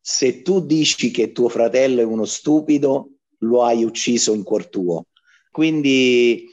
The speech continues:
questo è importante, perché a volte magari noi mostriamo il sorriso, un finto sorriso esternamente, ma Dio guarda che c'è dentro il nostro cuore. E quindi è bene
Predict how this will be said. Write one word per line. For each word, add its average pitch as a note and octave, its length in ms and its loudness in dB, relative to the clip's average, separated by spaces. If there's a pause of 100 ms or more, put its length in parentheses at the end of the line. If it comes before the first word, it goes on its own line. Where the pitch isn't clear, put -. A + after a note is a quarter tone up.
(220)
questo E3+ 340 0
è D3 40 2
importante, A2 760 -2
perché B2 300 0
a C3+ 60 2
volte D3 480 0
magari B2+ 520 0
noi A#2 580 0 (240)
mostriamo B2+ 720 0
il A#2+ 60 -4
sorriso, A#2+ 720 0
un G#2+ 120 -2
finto B2+ 440 -2
sorriso A2+ 580 -2
esternamente, A#2+ 1000 -2
ma A2 180 0
Dio A2 340 0
guarda G#2 400 0
che G2 140 -4
c'è G2+ 300 -2
dentro G2 400 -4
il F#2+ 100 -4
nostro F#2 460 -4
cuore. D#2+ 500 -4
E A2 140 -8
quindi C3 420 0
è A#2 180 0
bene C3+ 720 0